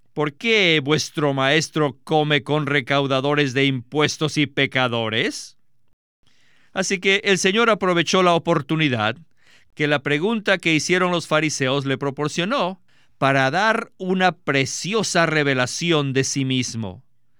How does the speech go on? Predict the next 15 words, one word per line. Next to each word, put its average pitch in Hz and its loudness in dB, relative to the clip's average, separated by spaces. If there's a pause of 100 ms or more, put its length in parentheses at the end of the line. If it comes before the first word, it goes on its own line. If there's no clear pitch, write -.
(460)
Y 190 0
él 285 4
se 226 2
presenta 202 0
aquí 185 0
como 165 2
el 156 2
médico. 180 -2 (800)
El 185 2
Señor 226 2
les 208 2
decía 180 0
a 165 2
los 160 -2
fariseos 131 -4